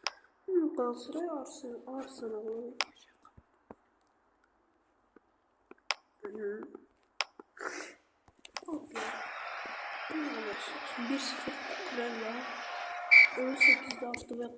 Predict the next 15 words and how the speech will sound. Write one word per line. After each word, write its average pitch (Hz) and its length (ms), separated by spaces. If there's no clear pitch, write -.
Cucurella'nın 220 600
golü-, 214 580
golüyle 208 600
bir 294 140
sıfır - 340
yendik. 226 640
Uuu. 233 400
Galatasaray 247 540
Arsenal'a 233 680
dört, 233 180
dört - 260
iki - 240
yenilmiş 226 480
ya. - 80
Tamam. 262 260